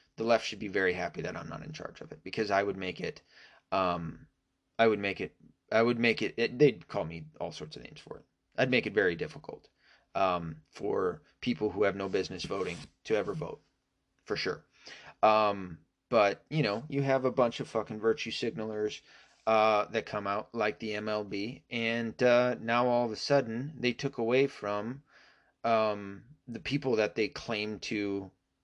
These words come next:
want to, um, help. Because Atlanta is, uh, I don't know, what is it, fifty percent at least? It's, I think it's more than that. I think it's, what, close to sixty or seventy, maybe even eighty percent? No, it's like sixty or seventy percent black, I think.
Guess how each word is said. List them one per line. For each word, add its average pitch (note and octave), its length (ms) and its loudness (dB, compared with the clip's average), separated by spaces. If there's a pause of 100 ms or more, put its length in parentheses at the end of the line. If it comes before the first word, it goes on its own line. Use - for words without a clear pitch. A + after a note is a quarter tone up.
(420)
want A2 380 -4
to, G#2+ 580 0 (140)
um, G#2 640 -2 (100)
help. - 380 2 (1080)
Because A2 400 4
Atlanta A2+ 400 2
is, G#2 440 0
uh, G#2 400 4
I G#2+ 100 0
don't A#2 120 -6
know, A2 80 -6
what A2+ 140 0
is B2+ 160 0
it, - 100 -12
fifty B2 280 -6
percent C3+ 320 -4
at - 100 -6
least? D#3 300 -2 (400)
It's, - 80 -6
I G#2+ 100 6
think D#3+ 180 0
it's - 140 -2
more G#2+ 140 -2
than F#2 100 -6
that. F2 140 -4
I F2+ 60 -4
think G#2 180 -6
it's, - 100 -14
what, E2+ 180 -8
close G2+ 240 -2
to E2+ 120 -4 (120)
sixty - 380 -6
or G2 80 -2
seventy, G#2 460 -2
maybe G#2+ 200 0
even G2 220 -2
eighty G2+ 220 -2
percent? - 400 -6
No, F2+ 340 0
it's E2+ 140 -4
like A2+ 120 4
sixty D#3 300 -4
or F#2+ 60 -2
seventy G2 280 -4
percent - 340 -8
black, E2+ 280 0
I D2+ 40 -10
think. - 300 -14